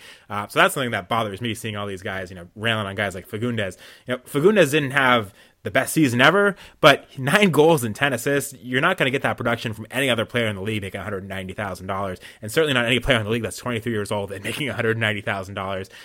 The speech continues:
Um, that's what I don't get. You have to look at what these guys are making and realize that,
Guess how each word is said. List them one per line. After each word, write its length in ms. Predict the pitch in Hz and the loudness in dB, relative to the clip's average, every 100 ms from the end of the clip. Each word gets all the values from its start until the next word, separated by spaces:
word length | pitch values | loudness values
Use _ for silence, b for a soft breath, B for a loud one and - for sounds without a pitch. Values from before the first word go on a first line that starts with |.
| B B | B B
Um, 280 | 104 98 107 - | -8 -8 -12 -2
that's 240 | 135 160 | 2 2
what 80 | 127 | 4
I 60 | 123 | 2
don't 120 | 107 | 0
get. 140 | 113 | -4
You 80 | 117 | -2
have 120 | 151 147 | -2 0
to 40 | |
look 120 | 123 | -4
at 60 | 123 | -4
what 100 | 113 | -4
these 140 | 117 | -6
guys 260 | 101 113 104 | -6 -6 -6
are 60 | 95 | -8
making 320 | 110 117 104 | -8 -8 -8
and 100 | 101 | -6
realize 300 | 113 107 101 | -2 -2 -2
that, 180 | 104 | -6